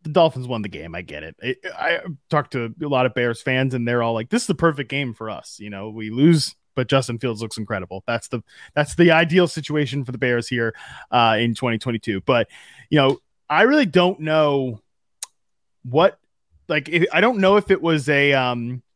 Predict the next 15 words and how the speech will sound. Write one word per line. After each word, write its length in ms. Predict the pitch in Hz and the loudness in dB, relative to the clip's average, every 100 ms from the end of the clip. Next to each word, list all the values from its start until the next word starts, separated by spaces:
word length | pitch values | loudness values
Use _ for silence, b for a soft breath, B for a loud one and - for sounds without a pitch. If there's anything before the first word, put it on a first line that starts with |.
| - | -10
if 80 | 151 | -6
it 100 | 170 | -4
was 120 | 135 | -4
because 400 | 135 - 156 165 | -4 0 0 2
of 120 | 190 | 0
this, 340 | 214 226 - _ B B B | -2 -2 -6 _ B B B
but 160 | 156 - | -4 2
pretty 160 | 247 | 2
much 180 | 311 - | 4 2
ever 220 | 185 190 | 2 2
since, 340 | 180 180 175 170 | 2 2 2 2
like, 280 | 139 - _ _ _ 139 | 0 0 _ _ _ -2
Ryan 240 | 147 160 | 0 0
Fitzpatrick 800 | 165 151 - 147 139 151 143 - _ _ | -2 -6 0 0 0 -2 -4 -6 _ _
l-, 340 | 120 _ - | -20 _ -12